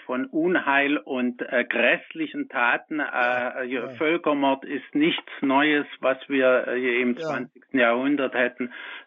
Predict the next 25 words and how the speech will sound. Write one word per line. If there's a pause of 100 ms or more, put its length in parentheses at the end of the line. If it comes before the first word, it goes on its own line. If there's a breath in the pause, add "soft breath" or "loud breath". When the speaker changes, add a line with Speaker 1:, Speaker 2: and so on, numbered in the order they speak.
Speaker 1:
Solange
wir
die
Geschichte
überblicken
können,
hat
es
solche, (380 loud breath)
äh,
Dinge
gegeben.
Und
Sie
brauchen
ja
nur
in
die,
äh,
in
das
Alte
Testament
selbst